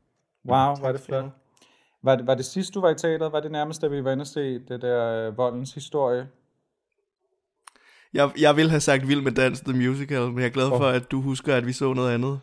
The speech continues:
Speaker 2: siden.
Speaker 1: Åh, Gud. Åh, Gud. Du må ikke, don't mention the war. Øhm, <laughs> det var hårdt.
Speaker 2: Ja, det var, det var også en oplevelse i hvert fald.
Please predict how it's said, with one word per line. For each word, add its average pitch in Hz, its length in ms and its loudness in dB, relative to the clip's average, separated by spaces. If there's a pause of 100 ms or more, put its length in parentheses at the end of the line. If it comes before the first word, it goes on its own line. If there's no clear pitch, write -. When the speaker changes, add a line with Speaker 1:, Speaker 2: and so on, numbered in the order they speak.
(140)
Speaker 2:
siden. 127 300 -6
Speaker 1:
Åh, 156 240 4
Gud. 143 240 -2 (180)
Åh, 127 180 -6
Gud. 127 240 -2 (100)
Du 131 80 -6
må 127 120 2
ikke, 131 220 0 (880)
don't 139 420 2
mention 135 420 -2
the 131 100 0
war. 123 400 2 (400)
Øhm, 120 680 -4 (140)
<laughs> 135 420 -10
det 139 80 -2
var 143 100 4
hårdt. 139 280 4 (1400)
Speaker 2:
Ja, - 60 -8 (260)
det 135 100 -6
var, 135 220 -2
det 156 160 -6
var 147 60 0
også 117 180 -2
en 117 60 -2
oplevelse 120 460 -8
i 131 40 -10
hvert 117 220 -12
fald. 131 160 -12